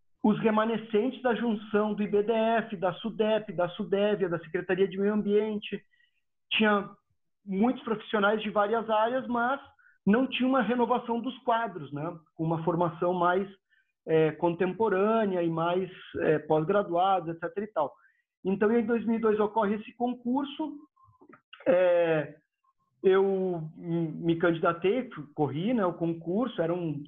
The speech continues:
algo na ordem de duzentos mil concorrentes pra, pra seiscentas vagas, né, consegui passar, passei até relativamente bem,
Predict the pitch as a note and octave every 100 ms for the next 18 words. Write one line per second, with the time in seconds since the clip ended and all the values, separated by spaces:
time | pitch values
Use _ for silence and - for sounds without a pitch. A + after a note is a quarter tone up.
0 | - _ _ - - D#3 F3 G3+ F3 F#3+
1 | F#3+ G3 E3 F3 C3 F3+ B3+ A#3+ E3+ G3
2 | G#3 F#3+ - D#3+ E3+ G#3 A3+ - E3+ D#3+
3 | D3+ C#3+ - _ _ - E3 D#3+ E3+ E3
4 | F3 E3+ F3+ E3+ F3 G3 A3+ C#4 _ _
5 | _ _ _ _ E3 F#3+ F#3+ G3 G3+ F3
6 | G3+ A#3 A3+ - G#3 A3+ C#4+ - _ -
7 | D#3 - F3+ F3 D#3 D3+ - _ _ E3+
8 | D#3+ F3+ F3+ F3+ F3+ F#3+ F3+ F#3+ A3+ F#3+
9 | G3+ C4+ D4